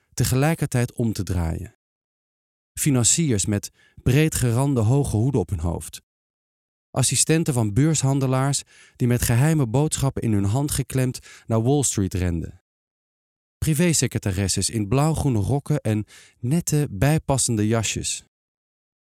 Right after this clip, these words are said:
Accountants die een broodje gingen eten. Vrouwen in dosetjurken, op bezoek vanuit Washington Square. Plaatselijke politici op weg naar de lunch bij een Chinees restaurant.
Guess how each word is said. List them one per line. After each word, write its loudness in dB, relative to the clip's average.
Accountants 0
die -2
een -4
broodje 0
gingen -4
eten. -8
Vrouwen 2
in 0
dosetjurken, 0
op -4
bezoek 4
vanuit 0
Washington -2
Square. -2
Plaatselijke 0
politici -2
op -6
weg 0
naar 0
de 2
lunch 0
bij 0
een 0
Chinees 0
restaurant. -2